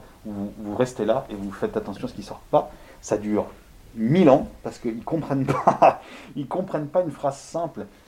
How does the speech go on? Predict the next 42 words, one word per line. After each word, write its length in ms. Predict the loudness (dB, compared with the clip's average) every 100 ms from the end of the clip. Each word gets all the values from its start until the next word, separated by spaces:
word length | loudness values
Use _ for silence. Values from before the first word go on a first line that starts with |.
| -12
Et 60 |
quand 120 | -6 -4
j'étais 220 | -4 -8
petit 380 | -8 -10 -8 -12
et 20 |
que 100 | -10
je 80 | -10
regardais 280 | -8 -8 -8
ça, 160 | -8
je 40 | -8
me 80 |
dis, 100 | -10 -10
mais 100 | -10
c'est 200 | -14 -14
pas 120 | -14 -14
possible. 440 | -20 -18 -14 -14 -16 _ _ _ _ _ _
Cette 240 | -8 -8
scène 280 | -8 -10 -8
de 80 | -8
six 340 | -10 -14 -10
minutes 300 | -6 -6 -6
de 80 | -8
cinéma, 420 | -10 -8 -6 -6 -4
tu 100 | -2
l'enlèves, 360 | 0 0 -2 -6 -12
ça 140 | -14
change 200 | -10 -6 -2
rien 100 | -2
au 80 |
film, 220 | -4 -6 -8
hein, 60 |
on 40 | -6
est 40 |
d'accord, 200 | -6 -6
ça 100 | -6
ne 60 | -8
sert 220 | -6 -8
à 80 | -8 -10 -12
rien, 160 | -10 -8
strictement 420 | -10 -14 -10 -6 -6
à 40 |
rien. 140 | -8